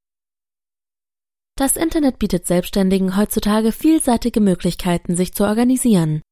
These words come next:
Startups verlassen sich immer mehr auf Online-Tools, die den Arbeitsalltag erleichtern und effizienter gestalten. Diese steigern die Produktivität im Unternehmen,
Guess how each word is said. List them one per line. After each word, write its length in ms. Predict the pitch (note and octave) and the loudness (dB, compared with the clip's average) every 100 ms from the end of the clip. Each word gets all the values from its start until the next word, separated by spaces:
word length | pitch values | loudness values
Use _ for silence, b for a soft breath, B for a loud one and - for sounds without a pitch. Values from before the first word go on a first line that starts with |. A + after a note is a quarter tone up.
| _ _ _ - | _ _ _ -10
Startups 600 | - F3 E3 - C4 - | -4 -2 -2 -4 -6 -4
verlassen 400 | B3+ B3+ - C4 | -2 0 -2 -2
sich 240 | C4 - | -2 -2
immer 180 | D4 D4+ | 0 2
mehr 240 | A#3 A3 | 4 2
auf 160 | B3 - | 0 -2
Online-Tools, 760 | A#3+ G#3+ E3+ D#3+ E3 D#3+ - b b - | 0 2 2 0 2 2 2 b b -4
die 80 | E3+ | 0
den 160 | D#3+ D#3 | 0 0
Arbeitsalltag 760 | D#3 E3+ A3 - A#3 A3+ A3+ | -2 -2 -2 -2 -4 -2 -4
erleichtern 520 | F3 E3 D#3+ - F3 | -2 -2 -2 -2 -2
und 160 | G#3+ A#3 | -2 -2
effizienter 520 | A#3+ C4+ - D4+ D4+ | -4 -4 -2 -2 -2
gestalten. 720 | C#4+ - G3+ F3 - D3+ D3 - _ _ - | -4 -2 -2 -2 -4 -6 -6 -12 _ _ -2
Diese 400 | F#3+ E3+ - B3+ | 2 2 2 0
steigern 380 | - E4 F4 D#4 | 0 -2 0 0
die 80 | B3 | 0
Produktivität 840 | G#3 F#3 - F3 E3 - E3 E3+ | 0 0 -2 -2 -2 0 -2 0
im 120 | A#3 | 0
Unternehmen, 680 | B3 C#4+ C#4+ A#3 F#3 D#3+ | 0 0 2 4 2 0